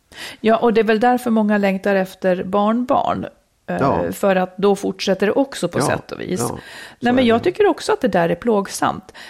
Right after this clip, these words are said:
Speaker 1: Och jag tycker att det ligger väl mycket i det här, eh, det tog så lång tid för mig att förstå, eh,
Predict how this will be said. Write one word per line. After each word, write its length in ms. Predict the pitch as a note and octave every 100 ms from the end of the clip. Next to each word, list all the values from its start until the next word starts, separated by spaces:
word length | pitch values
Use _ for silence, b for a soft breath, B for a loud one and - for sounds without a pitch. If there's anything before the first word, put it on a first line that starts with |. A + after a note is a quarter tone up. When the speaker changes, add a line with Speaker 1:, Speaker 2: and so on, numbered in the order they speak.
| B
Speaker 1:
Och 140 | -
jag 140 | A3+ A#3
tycker 340 | C4+ - B3
att 100 | B3
det 80 | B3+
ligger 380 | B3+ D#4+ D#4 C4+
väl 160 | A#3+
mycket 260 | G#3+ A3 -
i 160 | A#3 G#3+
det 100 | G3+
här, 280 | G3 F#3
eh, 220 | F#3 F3+ F3+ - _ b b b
det 80 | -
tog 220 | - F#4
så 140 | - A3
lång 340 | F#3+ F#3 F3+
tid 260 | F3 D#3+ D3+
för 100 | E3
mig 160 | D#3+
att 80 | D3
förstå, 480 | D#3 D#3 - D3+ D3+ B B B _
eh, 300 | - E3+ D#3+